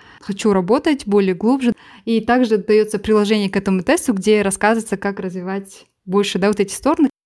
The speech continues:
Вот ещё, кстати, один тест, который мне порекомендовал как раз Надя и наш друг Казбек, а, Галлап-тест. Я его прошла буквально сегодня до нашего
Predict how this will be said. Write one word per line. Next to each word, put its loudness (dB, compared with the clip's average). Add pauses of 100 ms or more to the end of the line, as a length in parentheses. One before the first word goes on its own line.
(120)
Вот -12
ещё, -4
кстати, -4
один -4
тест, -4
который -2
мне -2
порекомендовал -2
как -16
раз -6
Надя -4
и -8
наш -10
друг -8
Казбек, -8 (300)
а, -6
Галлап-тест. -4
Я 0
его -2
прошла -4
буквально -2
сегодня -4
до -6
нашего -14